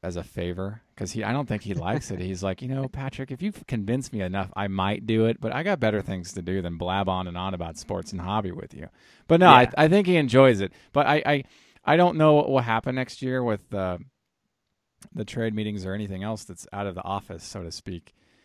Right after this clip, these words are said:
Speaker 1: Uh, but it, it kinda just comes kind of a fun thought to think about, like, and to, to ponder.
Speaker 2: Mm-hmm.
Speaker 1: Um, but speaking of things out of the office, you know, I do take, uh, the opportunity to cover the National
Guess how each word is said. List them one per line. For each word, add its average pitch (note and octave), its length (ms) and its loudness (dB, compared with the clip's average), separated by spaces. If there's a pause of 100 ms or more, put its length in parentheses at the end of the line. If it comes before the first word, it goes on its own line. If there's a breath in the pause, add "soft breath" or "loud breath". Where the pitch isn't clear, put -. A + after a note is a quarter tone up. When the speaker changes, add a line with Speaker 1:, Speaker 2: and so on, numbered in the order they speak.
(240)
Speaker 1:
Uh, E2+ 300 -10
but F2 240 -8
it, F#2 200 -10
it G2+ 140 -12
kinda G#2 260 -10
just - 200 -18
comes B2+ 160 -10
kind C3+ 180 -10
of F2 80 -12
a - 40 -20
fun G2+ 260 -8
thought F#2+ 260 -8
to A2 80 -14
think G2 200 -12
about, G2 320 -4
like, G#2 160 -10
and F#2+ 140 -14
to, F#2+ 120 -14
to - 100 -18
ponder. F#2+ 540 -10 (600)
Speaker 2:
Mm-hmm. B2+ 140 2
Speaker 1:
Um, F#3 520 -2
but D#3 180 2
speaking G#3+ 360 0
of D3+ 100 -2
things C#3+ 220 -2
out B2 180 2
of G#2+ 60 -4
the G2+ 120 -4
office, G#2+ 580 -2
you - 120 -10
know, G#2 100 -4
I A#2 100 -2
do C#3+ 140 0
take, - 500 -4 (1300)
uh, - 240 -8
the C#3 140 2
opportunity B2 580 0
to A2 100 -2
cover A2 640 -4
the G2+ 80 -6
National G2 600 -4